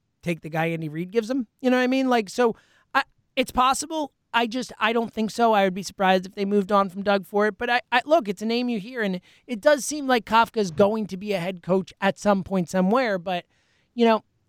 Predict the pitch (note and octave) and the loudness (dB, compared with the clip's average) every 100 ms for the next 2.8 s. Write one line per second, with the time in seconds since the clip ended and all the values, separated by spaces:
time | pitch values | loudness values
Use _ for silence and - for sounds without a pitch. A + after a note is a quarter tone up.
0 | - A3+ - A#3+ A#3+ - - D4 D#4+ D4+ | -2 0 2 0 0 -6 2 2 2 -2
1 | C4 A#3+ G#3+ G3+ F3+ F3+ B3+ B3+ C4 A#3 | -2 0 2 2 2 -2 -2 2 2 2
2 | G3 D#3+ F#3 A3 F3 F#3+ D3+ A2+ | 0 0 2 4 4 2 0 -10